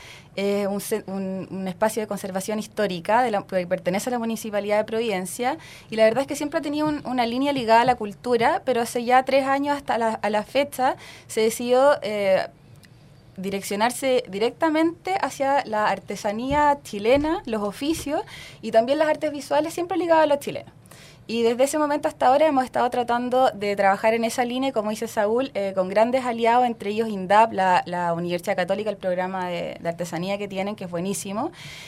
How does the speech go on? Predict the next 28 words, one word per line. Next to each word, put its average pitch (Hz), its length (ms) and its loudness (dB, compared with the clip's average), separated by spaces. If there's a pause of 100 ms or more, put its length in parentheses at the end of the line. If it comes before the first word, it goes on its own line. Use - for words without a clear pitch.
(120)
Y 285 140 -2
ahora 285 180 8
últimamente 262 560 2
también 247 260 -2
firmamos 226 380 -4
un 226 80 -8
convenio 208 360 -6
con 220 120 -6
la 202 80 -4
Fundación 202 420 -4
Artesanías 202 540 -4
de 196 160 -6
Chile. 151 260 -8
Por 170 120 -4
lo 180 100 -2
tanto, 208 480 -2 (280)
con 202 140 -2
esos 220 180 -4
convenios 214 460 -2
creo 208 220 -2
que 202 100 0
vamos, 202 400 2
eh, 175 300 2
en 185 80 -2
un 190 80 -2
súper 226 280 0
buen 226 200 0
camino 233 480 2